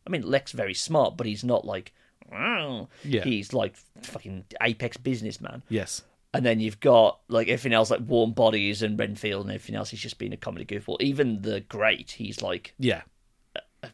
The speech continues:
Speaker 1: powerful idiot.
Speaker 2: Mm.
Speaker 1: So he's not really done something that's like, "Well, that's, that's the Lex."
Speaker 2: Yes.
Speaker 1: Like, everyone's saying, like, "Oh, well, obviously you cast, um, uh, f-, oh, bloody hell,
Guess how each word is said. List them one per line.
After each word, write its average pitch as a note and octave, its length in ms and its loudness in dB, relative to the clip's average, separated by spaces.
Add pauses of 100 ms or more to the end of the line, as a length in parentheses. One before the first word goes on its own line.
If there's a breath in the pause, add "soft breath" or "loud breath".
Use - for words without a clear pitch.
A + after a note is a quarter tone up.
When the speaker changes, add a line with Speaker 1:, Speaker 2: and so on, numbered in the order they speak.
(140)
Speaker 1:
powerful F#2 400 2
idiot. - 360 -10
Speaker 2:
Mm. B2 220 2 (400 soft breath)
Speaker 1:
So - 120 -10
he's A2 120 -4
not C#3+ 200 4
really C#3 220 2
done A#2+ 280 4
something A2+ 440 0
that's - 180 -4
like, A2 120 0
"Well, - 180 -6
that's, - 360 -2 (300)
that's - 360 -6
the G#2+ 100 -2
Lex." G#2+ 440 -10
Speaker 2:
Yes. G2 140 -2
Speaker 1:
Like, A#2+ 140 -2
everyone's A2+ 420 2
saying, G2 240 -4
like, F2 120 -4
"Oh, G#2+ 80 2
well, G#2 260 -4
obviously G2+ 300 -10
you G2+ 160 -10
cast, - 360 -10
um, F#2+ 400 -10 (640)
uh, D2+ 320 -8 (300)
f-, - 420 -20
oh, - 180 -10 (160)
bloody - 260 -14
hell, F#2 220 -16